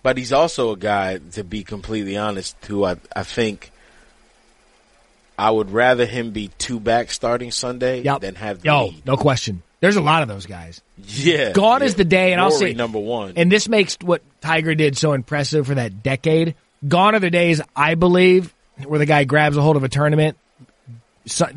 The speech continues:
Speaker 2: go after Saturday's round, going into Sunday, and it's over. I think
Speaker 1: There's
Speaker 2: those days are gone.
Speaker 1: Well, nah, there's a couple of those dudes, but they're few and far between. So, like Justin Thomas,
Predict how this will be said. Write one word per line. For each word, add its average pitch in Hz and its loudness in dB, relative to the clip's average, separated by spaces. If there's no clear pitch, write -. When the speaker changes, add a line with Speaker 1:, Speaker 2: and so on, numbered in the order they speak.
Speaker 2:
go 156 4
after 156 -2
Saturday's 156 4
round, 147 2
going 139 4
into 135 2
Sunday, 139 2
and 120 0
it's 104 -6
over. 90 -8
I 151 2
think 165 2
Speaker 1:
There's 127 2
Speaker 2:
those 143 4
days 123 0
are 110 -4
gone. 82 -10
Speaker 1:
Well, 139 4
nah, 147 0
there's 156 0
a 180 -4
couple 185 -2
of 170 0
those 156 0
dudes, 131 -6
but 113 -6
they're 120 0
few 123 -6
and 110 -8
far 113 0
between. 98 -10
So, 104 -4
like 107 0
Justin 127 -2
Thomas, 135 -2